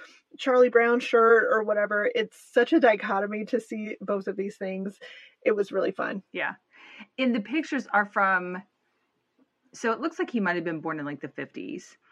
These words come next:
Speaker 2: So you have a lot of pictures from,
Speaker 1: Mm-hmm.
Speaker 2: like, the sixties, seventies, eighties. And I'm talking lots of browns, lots of yellows, lots of wood paneling. Um,
Speaker 1: Mm-hmm.
Speaker 2: pretty,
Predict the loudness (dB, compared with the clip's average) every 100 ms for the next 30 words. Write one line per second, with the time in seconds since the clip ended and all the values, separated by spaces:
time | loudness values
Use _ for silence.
0 | _ _ -6 -4 2 2 2 -2 -2 -6
1 | -6 -8 -14 -10 -12 -8 -6 -6 -8 -6
2 | -6 -6 -8 -8 -8 -4 -6 -6 -6 -4
3 | 2 2 2 -8 -4 -2 -2 -6 -6 -2
4 | 2 4 2 2 -6 -8 -10 -6 -6 -6
5 | -8 0 2 4 4 4 2 0 0 -2
6 | -4 -12 -14 -10 -6 -6 -6 -6 -6 -6
7 | -8 -8 -12 _ _ _ _ _ -4 0
8 | 0 0 -4 -8 _ _ _ _ _ -6
9 | -4 -4 -4